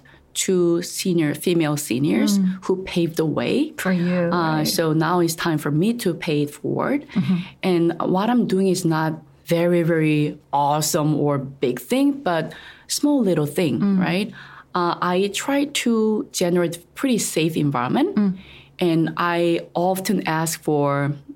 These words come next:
Speaker 1: different opinion,
Speaker 2: Mm-hmm.
Speaker 1: right? And we sometimes we have a role play if the people don't feel very comfortable to say no to some of the,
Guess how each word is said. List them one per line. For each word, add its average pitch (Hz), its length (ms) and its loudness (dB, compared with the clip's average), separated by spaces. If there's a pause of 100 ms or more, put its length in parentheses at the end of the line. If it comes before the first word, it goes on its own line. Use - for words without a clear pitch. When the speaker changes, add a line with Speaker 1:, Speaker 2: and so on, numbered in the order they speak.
(160)
Speaker 1:
different 180 340 -2
opinion, 151 440 0 (140)
Speaker 2:
Mm-hmm. 208 240 -2 (220)
Speaker 1:
right? 160 200 -2
And 156 280 0 (140)
we 180 140 2
sometimes 185 460 -2
we 170 60 0
have 151 80 0
a 135 100 0
role 143 300 0
play 175 440 -2
if - 400 -4 (120)
the - 60 -12
people 226 320 0
don't 151 240 0
feel 143 140 0
very 147 220 0
comfortable 139 560 -4
to 139 120 -4
say 135 220 -2
no 131 360 0
to 135 320 -2
some - 220 -6
of - 160 -10
the, 131 220 -2